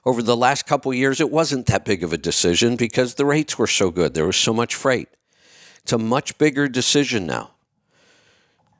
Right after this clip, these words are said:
I'm not saying you shouldn't, but it's certainly going to be more challenging if you decide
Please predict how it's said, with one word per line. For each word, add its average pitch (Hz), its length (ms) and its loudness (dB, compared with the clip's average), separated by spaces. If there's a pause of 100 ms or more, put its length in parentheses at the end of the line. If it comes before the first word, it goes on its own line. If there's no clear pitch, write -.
(460)
I'm 104 140 0
not 113 180 4
saying 143 240 2
you 120 120 -2
shouldn't, 170 640 2 (1200)
but 110 120 2
it's 98 200 -4
certainly 127 420 0
going 117 240 0
to 107 60 -4
be 110 180 0
more 98 180 0
challenging 101 800 0
if 85 220 -6
you 87 80 -2
decide 80 640 0